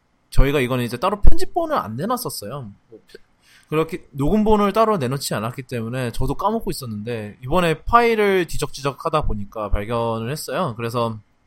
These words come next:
그래도 방송을 했는데, 어, 파일도 있-, 파일도 완전히 있고 하니까 그래도 뭐,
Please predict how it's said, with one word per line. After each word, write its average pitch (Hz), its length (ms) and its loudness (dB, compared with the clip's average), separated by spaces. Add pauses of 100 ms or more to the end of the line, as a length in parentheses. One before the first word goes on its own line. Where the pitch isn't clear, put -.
(1200)
그래도 170 340 4 (560)
방송을 151 420 2
했는데, 110 640 -4 (360)
어, 107 200 -12
파일도 202 420 2
있-, 107 120 -10 (220)
파일도 214 300 2
완전히 135 360 -2
있고 131 380 -8
하니까 143 480 -8
그래도 117 280 -10
뭐, 101 320 -10